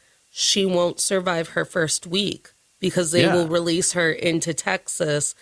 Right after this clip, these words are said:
Speaker 1: The entire state of Texas still mourns Selena. <laughs> Like
Speaker 2: Yeah. And Texas is definitely known for, like,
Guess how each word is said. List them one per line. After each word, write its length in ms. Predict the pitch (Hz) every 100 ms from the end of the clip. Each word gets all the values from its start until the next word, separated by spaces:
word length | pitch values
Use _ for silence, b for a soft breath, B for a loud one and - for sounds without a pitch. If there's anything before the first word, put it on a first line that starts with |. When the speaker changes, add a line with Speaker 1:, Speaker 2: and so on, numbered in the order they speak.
| B B B -
Speaker 1:
The 200 | 180 160
entire 640 | 165 - 175 170 170 175
state 360 | - 175 165 -
of 140 | 147
Texas 480 | - 170 - 170 156
still 460 | - - 160 156
mourns 600 | 156 160 156 143 147 - - _ _ _ _
Selena. 800 | - 180 156 160 143 135 143 139 -
<laughs> 160 | - -
Like 180 | 254 117
Speaker 2:
Yeah. 720 | 104 98 90 82 73 57 - - _ _ -
And 200 | 147 143
Texas 420 | 202 202 190 147
is 140 | 139
definitely 400 | 165 165 - 143
known 320 | 135 135 127
for, 260 | 117 127 117
like, 400 | 113 107 101 101